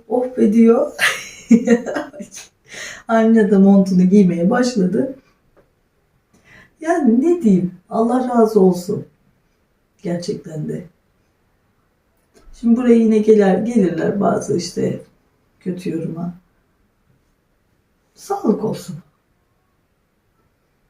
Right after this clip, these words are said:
Kimin ne yaşadığını, ne ettiğini bilemezsiniz gerçekten.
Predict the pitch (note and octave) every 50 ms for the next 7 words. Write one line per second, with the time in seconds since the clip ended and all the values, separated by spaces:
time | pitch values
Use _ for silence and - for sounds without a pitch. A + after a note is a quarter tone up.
0 | _ _ _ _ _ _ _ _ _ _ _ _ _ _ _ _ _ _ _ _
1 | - - _ _ _ _ - - A#3+ B3+ A3+ A3 A#3 A#3 A#3 G#3+ G#3 - F#3 F3
2 | F#3 F3+ F3 F3 F3 F3+ G#3 A#3+ A#3+ A3+ - - - F3 F#3 F#3+ G3 G3 F#3 F3
3 | E3 D#3 D#3 - - D#3 D3+ C#3 - - F3+ - - - - - - -